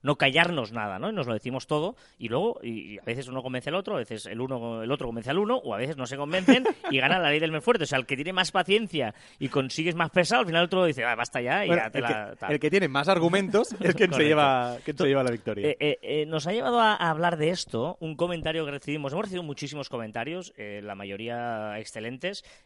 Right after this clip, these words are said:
Speaker 1: y os lo agradecemos. Eh, luego los leeremos, tenemos un montón de acumulados, pero hay uno de Luz Dari Céspedes que nos llegaba respecto a este programa en el que hablábamos de, eh, la, la, las, eh,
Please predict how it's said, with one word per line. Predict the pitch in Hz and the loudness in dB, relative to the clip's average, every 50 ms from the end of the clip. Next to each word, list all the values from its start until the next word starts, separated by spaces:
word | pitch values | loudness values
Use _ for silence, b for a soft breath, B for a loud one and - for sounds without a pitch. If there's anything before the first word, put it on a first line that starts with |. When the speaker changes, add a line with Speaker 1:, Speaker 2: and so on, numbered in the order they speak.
| B | B
Speaker 1:
y | - 117 110 | -8 -8 -6
os | 104 117 | -6 -6
lo | 107 | -6
agradecemos. | 98 98 95 95 - - 120 131 151 165 175 196 208 185 - B B B B B B | -6 -4 -6 -6 -4 -2 -2 0 0 2 0 0 -2 -4 -8 B B B B B B
Eh, | - 110 107 | -8 -6 -2
luego | 117 127 139 151 | 0 0 0 2
los | 139 117 107 | 0 -2 -2
leeremos, | 107 104 101 110 139 190 208 - - 113 110 107 | -4 -4 -4 -4 -6 -6 -8 -8 -10 -12 -10 -8
tenemos | 110 110 107 120 | -8 -8 -8 -8
un | 120 | -8
montón | 117 113 110 117 110 | -8 -6 -4 -4 -4
de | 110 110 | -2 -2
acumulados, | 104 98 104 104 - 120 113 110 107 113 123 139 196 240 - - b b b b | -4 -4 -4 -6 -6 -8 -6 -4 -2 -2 -2 -2 -2 -4 -6 -10 b b b b
pero | 139 135 165 | -4 -2 -2
hay | 190 196 226 | -2 -4 -4
uno | 226 208 190 208 - _ | -6 -4 -6 -6 -8 _
de | - 131 131 123 | -8 -6 -4 -2
Luz | 131 160 190 180 - | -2 -2 -2 -2 -2
Dari | 165 165 165 160 143 | 0 0 0 -2 -4
Céspedes | - 175 170 - - - 131 123 127 175 190 - - b b b b b b | -4 -4 -6 -6 -4 -4 -4 -2 -2 -4 -4 -8 -12 b b b b b b
que | - 135 135 | -4 -4 -2
nos | 139 139 | -2 -4
llegaba | 127 139 143 151 165 180 | -4 -2 -2 0 0 0
respecto | 180 170 151 - - 156 139 - 143 | -2 -4 -4 -6 -6 -6 -4 -2 -4
a | |
este | 147 - - 160 | -2 -2 -4 -4
programa | 135 151 151 147 160 160 151 147 156 156 | -2 -2 -2 -2 -2 -2 -2 -2 -4 -6
en | - 135 131 | -6 -6 -6
el | 127 127 | -6 -6
que | - 131 | -4 -4
hablábamos | 120 123 127 127 135 143 143 156 151 131 | -2 -2 -2 -2 -2 -2 -4 -4 -4 -4
de, | 127 123 127 135 139 143 143 139 123 - | -2 -2 0 0 0 -2 -2 -4 -6 -6
eh, | 120 120 | -8 -6
la, | 113 113 107 104 104 101 98 101 98 98 95 95 92 90 90 78 | -4 -4 -4 -2 -2 -4 -4 -4 -4 -4 -6 -6 -6 -8 -10 -10
la, | 78 98 95 92 90 90 | -10 -10 -10 -10 -10 -10
las, | 87 80 85 87 85 - - 85 | -12 -12 -14 -12 -10 -10 -10 -10
eh, | 85 87 82 82 82 82 | -10 -12 -14 -16 -16 -18